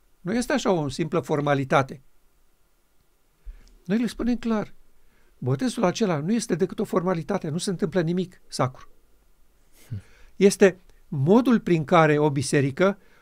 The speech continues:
face cunoscut lumii că persoana X a trecut din lume sau dintr-o altă biserică în biserica lor. De-aia îl, îl, le cer să spună dacă sunt de acord cu punctele fundamentale.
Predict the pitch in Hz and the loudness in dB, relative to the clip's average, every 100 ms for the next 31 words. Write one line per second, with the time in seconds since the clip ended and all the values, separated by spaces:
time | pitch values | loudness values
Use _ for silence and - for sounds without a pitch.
0 | _ - 185 233 262 202 170 - 208 208 | _ 2 4 4 -2 0 -2 0 -2 -2
1 | 143 135 120 139 196 - _ _ _ - | 0 0 0 -2 -4 -10 _ _ _ 2
2 | 180 175 - 240 247 165 185 - - - | 6 4 6 2 4 2 2 -2 -8 -10
3 | - - _ _ _ - 185 185 143 254 | -20 -20 _ _ _ 2 4 4 0 -2
4 | - - _ 156 147 190 196 143 156 139 | -4 -10 _ -4 0 0 0 0 -4 -6
5 | 139 156 170 - 135 - 147 196 - - | 0 0 2 0 -2 -4 -4 -2 -4 -4
6 | - - 285 320 254 285 269 262 247 233 | -14 -8 -4 0 0 0 -2 -2 -2 -4
7 | - - - - - _ _ - _ - | -6 -20 -20 -20 -20 _ _ -20 _ -6
8 | 135 277 277 208 180 - 190 170 165 - | 2 4 4 4 0 4 6 6 4 -6
9 | _ _ - 156 156 - 202 - 156 - | _ _ -2 2 2 4 2 4 -4 0
10 | 196 185 160 151 156 160 147 139 135 165 | 2 2 2 0 -2 2 2 2 2 0
11 | - 160 127 - _ _ _ 170 151 156 | 0 -2 -2 -6 _ _ _ -2 0 0
12 | 139 160 139 135 135 147 127 113 | 0 0 0 0 0 -2 -2 -4